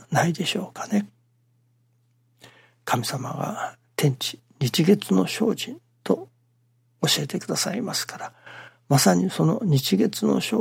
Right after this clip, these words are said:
進、時間を厳守する。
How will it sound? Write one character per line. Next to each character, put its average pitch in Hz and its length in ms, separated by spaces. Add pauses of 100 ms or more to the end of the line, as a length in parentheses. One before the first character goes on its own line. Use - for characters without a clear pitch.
(100)
進、 - 160 (1120)
時 156 140
間 160 360
を 208 80
厳 202 220
守 202 220
す - 220
る。 - 80